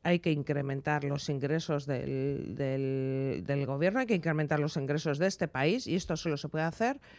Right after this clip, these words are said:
con, pagando más impuestos, sobre todo ellos, que son los que menos pagan.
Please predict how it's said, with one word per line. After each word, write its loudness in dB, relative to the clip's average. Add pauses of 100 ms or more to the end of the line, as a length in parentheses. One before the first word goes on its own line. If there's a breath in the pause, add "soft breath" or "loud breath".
(260 loud breath)
con, 0 (120)
pagando 0
más 0
impuestos, -4
sobre 0
todo 4
ellos, 0
que -4
son -2
los -2
que -8
menos -6
pagan. -6